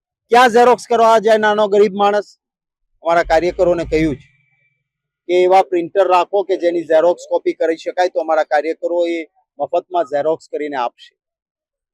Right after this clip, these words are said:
ફોર્મ ભરાવામાં તકલીફ હશે, એનું ફોર્મ ભરાવી આપીશું. સરકારને વિનંતી છે કે બે પ્રકારની પદ્ધતિ કરો.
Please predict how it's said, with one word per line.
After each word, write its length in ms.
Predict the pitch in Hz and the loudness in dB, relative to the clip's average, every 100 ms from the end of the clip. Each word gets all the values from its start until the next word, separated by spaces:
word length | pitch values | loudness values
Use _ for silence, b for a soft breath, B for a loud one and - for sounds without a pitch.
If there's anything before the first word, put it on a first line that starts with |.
| - | -2
ફોર્મ 200 | 180 165 | 0 2
ભરાવામાં 480 | 180 185 185 185 | 4 6 4 0
તકલીફ 340 | 175 165 185 175 | -2 -4 -2 0
હશે, 180 | 180 185 | -2 -2
એનું 160 | 175 - | -6 -4
ફોર્મ 180 | 151 147 | -4 -4
ભરાવી 360 | 131 123 113 | -4 -4 -6
આપીશું. 400 | 104 359 1077 1017 _ _ _ _ _ _ _ _ | -12 -16 -20 _ _ _ _ _ _ _ _ _
સરકારને 540 | - 175 - 220 220 | -6 -2 4 4 4
વિનંતી 420 | 208 202 208 165 127 | 2 2 0 -2 -10
છે 180 | _ _ _ _ _ _ - | _ _ _ _ _ _ -4
કે 60 | |
બે 200 | 196 214 | 0 2
પ્રકારની 480 | 240 240 233 233 233 | 2 2 2 2 2
પદ્ધતિ 460 | 220 214 220 220 226 | 0 2 2 0 0
કરો. 300 | 202 151 | 2 0